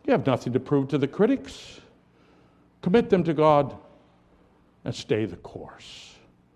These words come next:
Give yourself to a godly marriage, to the training of your children in the faith,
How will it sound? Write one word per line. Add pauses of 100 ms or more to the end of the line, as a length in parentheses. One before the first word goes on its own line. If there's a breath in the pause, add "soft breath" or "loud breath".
(380 soft breath)
Give
yourself
to
a
godly
marriage, (280 soft breath)
to
the
training
of
your
children
in
the
faith,